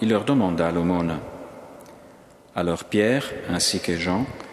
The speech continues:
fixa les yeux sur lui et il dit, « Regarde-nous. » L'homme les observait et s'attend-,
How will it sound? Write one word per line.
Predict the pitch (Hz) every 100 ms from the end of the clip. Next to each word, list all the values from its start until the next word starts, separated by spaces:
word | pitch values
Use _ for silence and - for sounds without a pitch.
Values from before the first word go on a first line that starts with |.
| -
fixa | - 120 - - 135
les | 110 95
yeux | 117
sur | 117 98 85
lui | 87 110 131 -
et | 90
il | 85
dit, « | 82 98 131 - - - - - - - - 127
Regarde-nous. » | 151 127 95 87 90 85 85 - - - - - - - - - - - - - - - - - -
L'homme | 90 98 95
les | 87 85
observait | 87 - 87 82 - 104 139 - - -
et | 127
s'attend-, | - 135 139